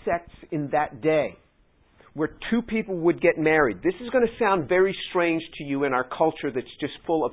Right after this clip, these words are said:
sex. But there were people that would get married and never have sex. And you say, "Well, why did they get married?" Because they were committed to each other, but they would never have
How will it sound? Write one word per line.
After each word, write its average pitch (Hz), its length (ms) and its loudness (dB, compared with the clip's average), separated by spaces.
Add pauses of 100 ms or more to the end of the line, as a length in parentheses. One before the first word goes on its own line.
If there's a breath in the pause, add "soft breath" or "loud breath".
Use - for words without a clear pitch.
(120)
sex. - 280 -2 (680 loud breath)
But 170 160 0
there 170 100 2
were 156 120 0 (140)
people 233 300 2
that 202 160 0
would 170 160 0
get 175 180 0
married 143 560 0 (200)
and 147 180 0
never 160 240 2
have 143 300 -2 (160)
sex. - 320 0
And 117 100 -10
you - 80 -18
say, 147 60 -8
"Well, 135 160 -2
why 139 180 4
did 147 140 -6
they 156 80 -2
get 156 180 -4
married?" 151 340 -2
Because 143 300 -6
they 160 80 0
were 135 140 -4
committed 180 640 -4
to 196 80 -10
each 185 160 -12 (100)
other, 147 180 2
but 147 240 -2
they 147 140 2
would 143 220 -4
never 147 260 0
have 139 220 -2